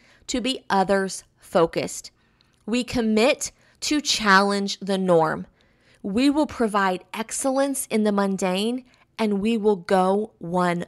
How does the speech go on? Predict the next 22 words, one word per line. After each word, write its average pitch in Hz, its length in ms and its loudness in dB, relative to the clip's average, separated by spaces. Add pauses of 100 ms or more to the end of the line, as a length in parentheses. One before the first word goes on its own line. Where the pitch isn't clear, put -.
more. 170 440 -4 (680)
We 226 180 0
believe 240 640 0
that 220 180 2
character 190 500 0
matters. 170 540 0 (340)
We 247 220 0
welcome 247 680 2
the 233 80 2
pivot, 190 500 -4 (460)
and 233 180 2
we 294 160 0
know 254 460 6
that 214 200 -4
profit 240 520 0
is 208 240 0
good, 277 500 2 (640)
but - 200 0
profit 226 500 -2
used 196 840 -2
for - 240 -2
good 180 440 -2